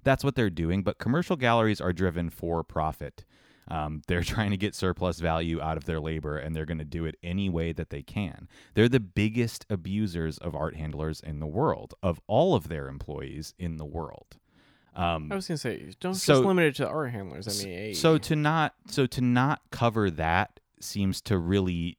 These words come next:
Speaker 1: dodge the entire issue to me, which is that the,
Speaker 2: Oh, yeah.
Speaker 1: the profit that's driven by the art industry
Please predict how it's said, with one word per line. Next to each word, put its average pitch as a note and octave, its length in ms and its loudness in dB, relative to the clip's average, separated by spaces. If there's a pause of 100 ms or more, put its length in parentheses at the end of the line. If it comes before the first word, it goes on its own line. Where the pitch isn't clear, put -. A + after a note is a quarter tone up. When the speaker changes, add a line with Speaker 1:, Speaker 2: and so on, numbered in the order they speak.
(140)
Speaker 1:
dodge F2+ 440 4
the F2 140 -4
entire D#2 380 -2
issue C#2 680 -6
to - 120 -10
me, C2 280 -16 (380)
which F#2+ 240 4
is E2 160 0
that F2 220 2
the, F2 80 2
Speaker 2:
Oh, - 20 2 (220)
yeah. A2 60 -12
Speaker 1:
the F2 100 2
profit A#2 640 2
that's - 200 -6
driven D#2+ 520 -2
by D2+ 240 0
the D2 180 -6
art D2 200 -4
industry D2+ 640 -8